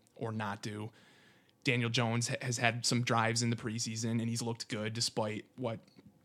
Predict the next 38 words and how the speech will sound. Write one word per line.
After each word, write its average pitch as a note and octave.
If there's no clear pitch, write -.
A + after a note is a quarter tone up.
the C#3+
Giants A#2
have A#2+
said G#2
and G#2+
that G#2
they're G#2
committed A2+
to -
Eli G#2+
and A2+
that A2
the -
owner's A#2
on A2+
board, G#2+
et A2
cetera, A2+
et A2+
cetera. G#2+
But, A2+
I B2
mean, A#2
a-, -
football C3
fans, A#2+
all A#2
of A2+
us A2
are A2+
better A2+
off A2
if G#2+
Daniel G#2+
Jones G#2+
gets -
a A2
chance. A2+